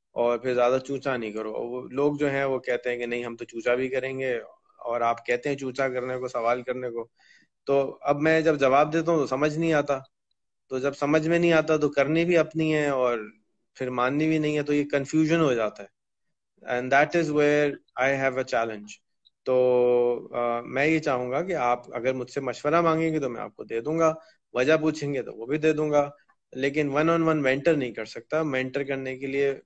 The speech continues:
مٹی بہت سخت ہے۔ آ، یعنی کچھ اگانے کے لیے ہماری جو زمین ہے نا بہت سخت ہو چکی ہے، ہمارے منجمد ہیں ہم،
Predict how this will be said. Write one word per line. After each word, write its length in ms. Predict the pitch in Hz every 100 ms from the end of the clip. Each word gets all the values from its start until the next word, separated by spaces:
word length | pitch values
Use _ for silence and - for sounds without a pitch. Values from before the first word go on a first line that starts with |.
| _ _ _ _
مٹی 360 | - 131 - 160
بہت 340 | 131 147 160
سخت 400 | - - - -
ہے۔ 40 | 104 _ _ _ _ _ _ _
آ، 260 | 120 120 127
یعنی 160 | 139 147
کچھ 140 | 160
اگانے 400 | 151 139 139 160
کے 140 | 165 165
لیے 240 | 160 165
ہماری 480 | 165 147 135 139 156
جو 180 | 151 147
زمین 340 | 131 127 151
ہے 80 | 147
نا 80 | 147
بہت 420 | 139 127 160 170
سخت 320 | - 147 -
ہو 80 | 123
چکی 320 | 110 113 - 107
ہے، 80 | 104 _ _ - - 135
ہمارے 420 | 135 135 143 147 147 - _ _ -
منجمد 640 | 156 170 160 170 190 151
ہیں 200 | 127 113
ہم، 180 | 101